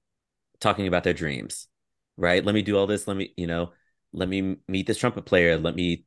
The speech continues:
see him fall asleep. Let me never hear from him again. And all of a sudden, now he's on stage in the, in the scene that we can get into a little later. But it's like, the sort of, like, through lines are not there,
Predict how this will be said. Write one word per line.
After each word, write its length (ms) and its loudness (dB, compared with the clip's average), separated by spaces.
see 240 2
him 100 2
fall 200 4
asleep. 320 2
Let 120 -2
me 80 -2
never 220 0
hear 160 2
from 160 -2
him 40 0
again. 220 0
And 80 -2
all 140 0
of 60 -4
a 40 -8
sudden, 300 -2
now 200 2
he's 180 0
on 160 2
stage 580 2
in 120 0
the, 180 -2
in 80 0
the 60 -2
scene 260 0
that 80 -2
we 100 -4
can 160 0
get 260 -2
into 240 -2
a 40 0
little 220 -2
later. 260 2
But 160 0
it's 120 -2
like, 280 2
the 200 0
sort 220 6
of, 160 2
like, 220 2
through 280 4
lines 440 2
are 60 -2
not 440 -2
there, 600 4